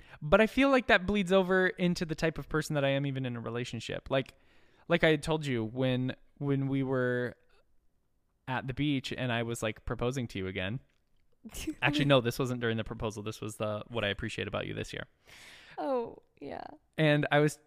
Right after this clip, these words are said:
Speaker 1: I was just saying that, like, in our relationship, I feel like you are, you are constantly inquisitive,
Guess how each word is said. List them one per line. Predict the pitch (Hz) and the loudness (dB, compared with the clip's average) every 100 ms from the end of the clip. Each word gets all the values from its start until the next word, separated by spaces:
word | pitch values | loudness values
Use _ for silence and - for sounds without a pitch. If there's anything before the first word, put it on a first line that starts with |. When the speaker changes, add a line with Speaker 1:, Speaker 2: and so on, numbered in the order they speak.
| _ | _
Speaker 1:
I | - | 0
was | 170 175 | 2 2
just | 208 | 2
saying | 208 208 | 4 4
that, | 196 147 | 6 4
like, | 160 156 - | 4 2 0
in | 175 | 2
our | 180 165 | 4 4
relationship, | 151 160 - 165 139 123 | 2 2 0 -2 -2 -2
I | 135 | -4
feel | 139 147 | -2 0
like | 147 147 - | 0 -2 -2
you | 143 139 147 | 0 2 0
are, | - 117 | -2 -6
you | 135 160 247 | -2 2 2
are | 269 127 | 2 0
constantly | - 123 - 107 123 | -2 -6 -6 -8 -4
inquisitive, | 123 120 117 117 98 95 113 | -4 -2 -2 -2 -4 -6 -6